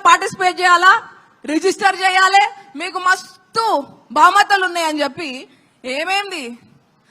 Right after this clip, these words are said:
ల్యాప్‌టాప్, ఆ, ఫోన్లు,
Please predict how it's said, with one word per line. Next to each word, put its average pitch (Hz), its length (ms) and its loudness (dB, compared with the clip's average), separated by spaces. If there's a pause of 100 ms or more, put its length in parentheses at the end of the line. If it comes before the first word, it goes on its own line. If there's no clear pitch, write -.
(340)
ల్యాప్‌టాప్, 392 680 2 (880)
ఆ, 339 160 2 (800)
ఫోన్లు, 415 560 4